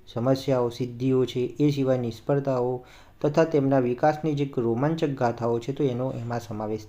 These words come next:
થાય છે. મિત્રો, તમે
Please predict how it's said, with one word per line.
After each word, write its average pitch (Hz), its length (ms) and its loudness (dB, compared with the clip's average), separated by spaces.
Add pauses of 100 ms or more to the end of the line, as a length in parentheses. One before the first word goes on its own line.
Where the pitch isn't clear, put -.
થાય 127 260 4 (300)
છે. - 360 -2 (2750)
મિત્રો, 160 380 8
તમે 151 480 6